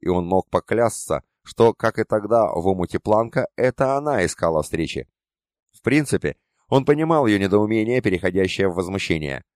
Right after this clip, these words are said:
Понимал и принимал. Анна была права, но права только в общем случае.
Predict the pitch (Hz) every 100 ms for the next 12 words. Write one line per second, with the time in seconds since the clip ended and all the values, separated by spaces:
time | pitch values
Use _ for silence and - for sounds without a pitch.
0 | _ - 90 80 80 98 - 104 107 107
1 | 107 85 64 _ _ _ _ _ _ -
2 | 101 110 110 113 110 123 113 69 _ _
3 | _ _ 92 101 110 120 147 139 131 135
4 | - 123 120 - 85 90 80 - 65